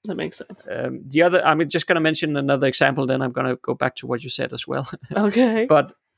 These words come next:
Speaker 2: in the Wheel of Time series by Robert Jordan,
Speaker 1: Mm-hmm.
Speaker 2: men go insane from using too much magic.
Speaker 1: Oh, that's right. I remember reading
Speaker 2: So
Speaker 1: that.
Speaker 2: again, there is a cost of using the magic.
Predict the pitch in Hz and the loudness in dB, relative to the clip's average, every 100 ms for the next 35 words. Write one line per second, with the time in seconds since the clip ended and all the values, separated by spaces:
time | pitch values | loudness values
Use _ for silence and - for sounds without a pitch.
0 | _ _ _ _ _ 156 160 165 202 214 | _ _ _ _ _ 0 2 6 6 4
1 | - 196 202 - 233 226 226 - 151 147 | 4 2 4 4 2 2 -2 0 2 2
2 | 143 151 147 143 160 190 208 - _ _ | 4 2 2 2 2 2 -2 -14 _ _
3 | - 254 311 381 - 151 185 202 196 - | -6 -2 0 -2 -2 4 4 4 0 -4
4 | - 170 160 165 156 123 - 180 175 185 | -2 4 4 4 2 2 2 4 4 0
5 | 175 143 135 147 151 139 - 135 123 - | -2 -2 0 0 -2 -4 -2 -2 -4 -2
6 | 131 - - - - 190 190 185 - 196 | -4 -4 -8 -12 -10 -8 -8 -10 -4 2
7 | 262 170 165 185 202 170 233 151 139 156 | 4 4 4 2 2 2 2 2 2 2
8 | 170 175 180 - _ _ _ _ _ _ | 4 4 2 -6 _ _ _ _ _ _
9 | - 139 135 - 135 - - 131 127 - | -2 0 0 0 0 -2 -2 -4 -2 0
10 | 185 180 - - 156 131 131 123 131 127 | 2 0 -4 -6 -4 -2 -2 -2 -4 -4
11 | 135 147 151 143 | 0 0 0 -6